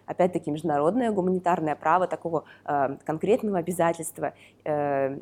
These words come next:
на государство, связанное с разработкой чёткой детализированной, э, базы, связанной с применением летального оружия в вооружённых конфликтах, э, э, не содержит. Другим примером может, э, служить выведенное в практике Европейского суда по правам человека.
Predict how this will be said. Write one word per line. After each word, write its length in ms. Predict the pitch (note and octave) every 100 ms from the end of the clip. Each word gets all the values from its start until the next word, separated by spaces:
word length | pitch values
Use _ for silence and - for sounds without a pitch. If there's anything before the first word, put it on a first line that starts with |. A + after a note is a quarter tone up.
| -
на 240 | D#3+ D3 C#3+
государство, 640 | E3+ D#3+ E3 F3 B3 -
связанное 400 | G#3 E3 D#3 D3+
с 100 | -
разработкой 760 | D#3+ D#3 D#3 D#3+ D3+ D3 C#3 C3+ _ _
чёткой 320 | - F#3 - E3
детализированной, 800 | D#3+ D#3+ E3 F#3 F#3 D#3+ C#3+ - - -
э, 120 | D3
базы, 320 | D#3+ F3+ G#3+ G3+
связанной 340 | E3+ F3+ D#3+
с 40 |
применением 500 | - E3 E3+ E3 D#3+
летального 600 | E3 - D#3 D3+ D3 C#3+ - -
оружия 360 | - D#3+ F3 F3+
в 60 | E3+
вооружённых 420 | D#3 E3 C#3+ D3
конфликтах, 580 | C#3 - F#3+ - F#3 F#3 - -
э, 380 | - D3+ C#3+ C#3
э, 580 | C#3+ D#3 D#3+ - D3 C3+
не 180 | D#3+ E3+
содержит. 560 | F#3 G3+ C4+ - - - _ _ _ -
Другим 400 | G3+ A3 B3 C4
примером 440 | A3 G#3 F3+ C#3+
может, 480 | D3+ E3+ A3+ A3+ G3+
э, 220 | F3 F#3+ D#3+
служить 460 | - F3 F3+ G3
выведенное 520 | F3+ G3+ A3+ C4 G3 F#3+
в 20 |
практике 460 | F#3+ F#3+ F#3 -
Европейского 580 | E3+ E3 E3 A3 - E3
суда 300 | D#3 E3+ F3+
по 80 | A3
правам 340 | - E3+ D#3
человека. 460 | D#3+ F3+ D3+ C#3+